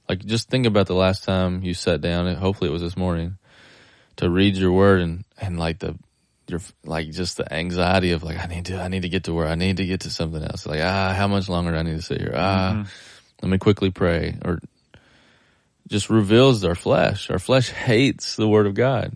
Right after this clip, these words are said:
Speaker 2: Yeah.
Speaker 1: And the pastor's job
Speaker 2: Unless you're reading Ezekiel, that thing will wake you up.
Speaker 1: <laughs>
Speaker 2: I mean, it's weird.
Speaker 1: Or that.
Speaker 2: What is this dude? Like,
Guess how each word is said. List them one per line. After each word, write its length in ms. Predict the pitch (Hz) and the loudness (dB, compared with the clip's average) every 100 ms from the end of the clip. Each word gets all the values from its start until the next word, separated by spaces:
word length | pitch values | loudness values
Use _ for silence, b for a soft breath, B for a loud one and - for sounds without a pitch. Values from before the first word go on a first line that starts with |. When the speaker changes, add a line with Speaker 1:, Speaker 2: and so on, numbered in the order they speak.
| - - | -12 -12
Speaker 2:
Yeah. 220 | 92 90 104 | -8 -4 0
Speaker 1:
And 120 | 104 | 0
the 60 | |
pastor's 600 | 90 101 131 156 - 117 107 | 0 0 2 2 2 0 2
job 420 | 90 85 87 110 - | 0 0 0 -4 -8
Speaker 2:
Unless 200 | 123 - | -8 -6
you're 100 | 127 | -4
reading 180 | 117 92 | -2 -4
Ezekiel, 640 | 82 95 107 85 76 76 _ | -6 -6 -6 -8 -12 -14 _
that 180 | - 120 | -10 -8
thing 160 | 113 95 | -6 -6
will 100 | 85 | -4
wake 240 | 85 78 | -6 -6
you 140 | 80 95 | -10 -8
up. 180 | 85 69 | -4 -4
Speaker 1:
<laughs> 680 | 120 - - - - - - | -4 -4 -4 -2 -4 -4 0
Speaker 2:
I 140 | 113 | 2
mean, 200 | 117 113 | 2 2
it's 200 | 143 139 | 2 0
weird. 680 | - - 95 135 175 95 78 - 107 | -6 -6 -4 -2 -2 -2 -6 -4 2
Speaker 1:
Or 160 | 117 | 6
that. 480 | 107 98 101 - - - B B | 6 6 4 0 -4 -16 B B
Speaker 2:
What 260 | 107 170 226 | -2 0 4
is 200 | 151 117 | 2 4
this 180 | 120 107 | 2 4
dude? 380 | 190 117 135 - | 4 6 4 4
Like, 260 | 143 - | 4 2